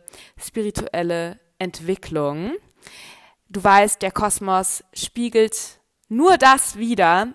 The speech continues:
also die Planeten, die Himmelsbewegungen, Transite, die Voll- und Neumonde spiegeln nur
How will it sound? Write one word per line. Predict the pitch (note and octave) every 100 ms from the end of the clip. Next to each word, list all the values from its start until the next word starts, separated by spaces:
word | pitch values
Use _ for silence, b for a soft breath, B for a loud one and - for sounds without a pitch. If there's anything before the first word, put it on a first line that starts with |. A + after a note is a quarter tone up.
| -
also | F#3+
die | F#3+
Planeten, | G3 G3 F#3+ A3+ C4 G3
die | F#3+
Himmelsbewegungen, | A3+ C4+ B3 - G3 G3+ G3+ G3 F#3+ F#3 F#3 F#3
Transite, | - G3 F#3+ G3 B3 - A3+ G#3 G3+ G3+ B B B B B B -
die | A#3
Voll- | A#3 A#3
und | A#3 A3
Neumonde | G#3 G#3 G#3 G#3 G#3 G3
spiegeln | G3+ - - A#3+ A#3 A3+ A3 A3 A3 A3 - _ _
nur | G#3+ A#3 C4+ C#4+